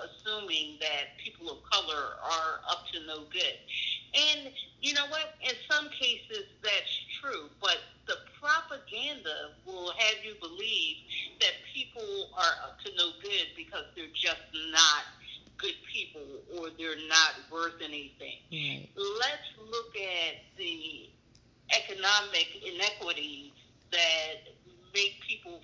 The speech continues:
Speaker 1: feel as though they have to do certain things to survive.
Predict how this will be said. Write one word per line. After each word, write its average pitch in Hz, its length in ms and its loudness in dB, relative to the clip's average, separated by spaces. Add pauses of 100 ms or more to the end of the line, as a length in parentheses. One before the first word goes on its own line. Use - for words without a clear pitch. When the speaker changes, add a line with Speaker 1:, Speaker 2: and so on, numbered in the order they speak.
(140)
Speaker 1:
feel 190 400 0 (120)
as 165 80 -10 (120)
though 165 200 -6
they 160 380 0
have 196 320 4
to 196 120 -6
do - 140 -6 (140)
certain 147 300 0 (100)
things 147 400 -2 (560)
to 226 80 -4
survive. 220 600 2